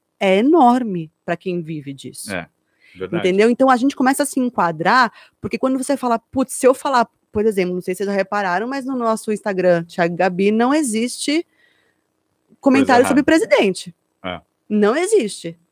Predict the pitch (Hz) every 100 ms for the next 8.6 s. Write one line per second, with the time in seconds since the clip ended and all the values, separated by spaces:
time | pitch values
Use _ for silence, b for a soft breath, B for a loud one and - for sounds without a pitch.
0 | _ 185 180 202 202 220 294 330 254 240
1 | 226 - 196 185 190 294 320 277 262 247
2 | - 233 240 254 247 226 226 262 269 269
3 | 262 262 262 _ - 254 254 302 370 269
4 | 214 185 170 190 - - - 277 180 B
5 | B B 320 269 330 381 339 285 117 -
6 | 104 262 440 494 349 427 539 262 370 240
7 | 170 139 135 139 269 330 440 381 359 381
8 | 403 202 202 247 330 339